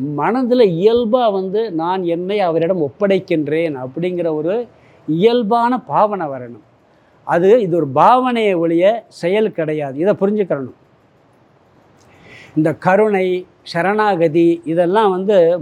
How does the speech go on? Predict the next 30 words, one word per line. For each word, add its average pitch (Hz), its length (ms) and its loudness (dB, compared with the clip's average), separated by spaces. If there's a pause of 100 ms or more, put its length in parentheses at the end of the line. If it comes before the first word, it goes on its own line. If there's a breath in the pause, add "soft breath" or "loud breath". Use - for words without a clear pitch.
(100)
மனசுல 226 380 -2
வரக்கூடிய 170 500 -2
பாவனை. 131 460 -10 (840 soft breath)
தீவிரவாதியை 240 840 4
கூட 240 380 -2 (360)
நீங்க 185 300 -2
சில 180 240 0
நேரம் 214 300 2
அவன்கிட்ட 190 140 2
பேசுறதும் 226 760 2
பேசினீங்கன்னா 202 520 0
சரணாகதி 175 400 0
அடைய 151 200 -2
வச்சிடலாம், 117 420 -16 (920)
கருணை 269 360 4
வர 202 280 2
வச்சிடலாம். 151 460 -8
சில 233 240 -6
பேர் 277 160 4
தீவிரவாதிகிட்ட 269 520 2
பேசி 254 160 -2
தப்பிச்சு 254 360 0
வந்தவங்களாம் 240 380 -4
இருக்கான். 208 260 -4 (560 soft breath)
ஏன்னா 220 140 0
அவன்கிட்ட 214 300 2
பேசுறதும் 277 720 4
பேசினா 269 440 2
கொடூரமானவனா 330 680 2
இருப்பான், 208 400 0